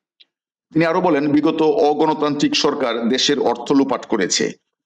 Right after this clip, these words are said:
দেশের গণতান্ত্রিক প্রতিষ্ঠানগুলোকে ধ্বংস করেছে, যার অন্যতম নির্বাচন কমিশন এবং মিডিয়া। তারা কখনো প্রকৃত গণতন্ত্র চায়নি।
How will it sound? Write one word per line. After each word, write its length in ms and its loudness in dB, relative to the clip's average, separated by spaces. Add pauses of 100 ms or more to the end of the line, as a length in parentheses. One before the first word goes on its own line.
(240)
দেশের 260 0
গণতান্ত্রিক 520 0
প্রতিষ্ঠানগুলোকে 720 0
ধ্বংস 300 -2
করেছে, 460 0
যার 240 -2
অন্যতম 680 0
নির্বাচন 380 0
কমিশন 420 2
এবং 340 -2
মিডিয়া। 600 0 (580)
তারা 180 -4
কখনো 400 0
প্রকৃত 380 0
গণতন্ত্র 500 -2
চায়নি। 460 -2